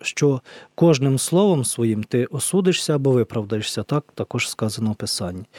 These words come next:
Це означає, що ми повинні бути дуже уважними, що ми говоримо. Бо інколи ми людину можемо спокусити, інколи людину ми можемо, е,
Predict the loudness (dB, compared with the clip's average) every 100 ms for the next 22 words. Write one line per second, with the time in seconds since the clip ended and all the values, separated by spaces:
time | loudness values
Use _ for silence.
0 | -18 -16 -16 -6 2 4 4 2 2 2
1 | 2 0 2 0 -2 -18 -18 -20 -2 0
2 | 2 2 4 2 0 -2 0 0 2 2
3 | 2 2 0 0 0 0 0 0 0 0
4 | 2 4 4 2 2 2 2 2 2 2
5 | 2 0 -2 -4 -6 -4 0 2 2 -2
6 | -6 _ -20 -20 _ 4 4 4 4 4
7 | 2 2 2 2 2 2 2 2 0 -4
8 | -18 -18 -2 2 4 4